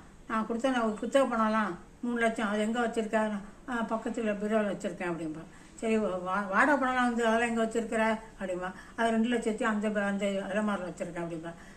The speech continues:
அப்புறம் இந்த நம்ம ஆளுகளுக்கு சம்பளம் கொடுக்க பணம் கட்டிச்சுனே, அதெல்லாம் எங்க வச்சிருக்கிற?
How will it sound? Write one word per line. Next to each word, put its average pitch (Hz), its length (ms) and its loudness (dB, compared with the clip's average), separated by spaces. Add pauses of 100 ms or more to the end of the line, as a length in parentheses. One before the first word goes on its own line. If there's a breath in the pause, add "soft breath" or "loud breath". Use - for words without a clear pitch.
அப்புறம் 240 500 -2 (220 loud breath)
இந்த 196 180 2
நம்ம 196 240 -2
ஆளுகளுக்கு 262 600 4
சம்பளம் 254 300 2
கொடுக்க 233 220 2
பணம் 233 360 0
கட்டிச்சுனே, 220 400 -2
அதெல்லாம் 226 320 0
எங்க 220 180 0
வச்சிருக்கிற? 208 440 -4